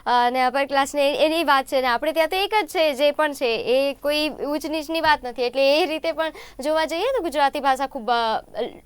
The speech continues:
મહત્વપૂર્ણ છે. સાથે, અ, હિરેનભાઈ,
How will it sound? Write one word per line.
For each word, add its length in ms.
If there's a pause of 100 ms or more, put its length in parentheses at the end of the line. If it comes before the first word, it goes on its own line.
(300)
મહત્વપૂર્ણ 720
છે. 160
સાથે, 420 (280)
અ, 180
હિરેનભાઈ, 560